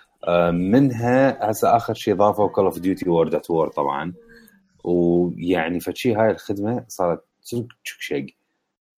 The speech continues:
وهسه حيضيفون هسه هم قريبًا BioShock، BioShock two، BioShock Infinite، وسكيت three.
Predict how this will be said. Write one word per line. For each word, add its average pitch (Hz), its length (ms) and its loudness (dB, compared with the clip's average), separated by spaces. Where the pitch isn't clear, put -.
وهسه 98 1160 2
حيضيفون 98 720 0
هسه 101 240 -6
هم 92 80 -6
قريبًا 98 640 0
BioShock، 98 580 2
BioShock 80 380 0
two، 101 320 -2
BioShock 85 480 -2
Infinite، 92 440 -6
وسكيت - 580 -6
three. 71 180 -4